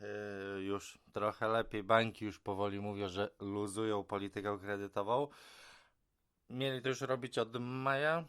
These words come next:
Tak naprawdę wszystko się zaczęło pod koniec maja, jeżeli chodzi o luzowanie polityki. Miejmy nadzieję, że czerwiec, a tym bardziej, e, lipiec będzie, e, optymistyczny dla wszystkich przyszłych właścicieli mieszkań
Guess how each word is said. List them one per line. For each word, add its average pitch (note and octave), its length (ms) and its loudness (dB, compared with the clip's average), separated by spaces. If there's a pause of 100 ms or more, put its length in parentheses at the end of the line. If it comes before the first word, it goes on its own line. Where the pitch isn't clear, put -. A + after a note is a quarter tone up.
(300)
Tak G#2+ 160 -2
naprawdę A2 480 0
wszystko - 300 -10
się G2 80 -8
zaczęło G2+ 420 2
pod - 260 -2
koniec F2+ 520 0 (100)
maja, A2 460 0
jeżeli F#2 260 -6
chodzi F#2 160 -6
o F2+ 100 0
luzowanie F#2 500 -4
polityki. G2 520 -6 (440)
Miejmy A#2 160 -2
nadzieję, B2 240 -2
że A2+ 120 -6
czerwiec, B2 640 0
a G#2+ 80 -4
tym G#2 180 -4
bardziej, G#2+ 500 0 (360)
e, G2 400 -2
lipiec A2+ 720 0
będzie, F#2+ 800 0 (160)
e, F#2 520 -8 (100)
optymistyczny A2+ 840 -4
dla G2 160 2
wszystkich - 580 -6
przyszłych G#2 380 -2
właścicieli G2+ 600 0
mieszkań A#2+ 460 -2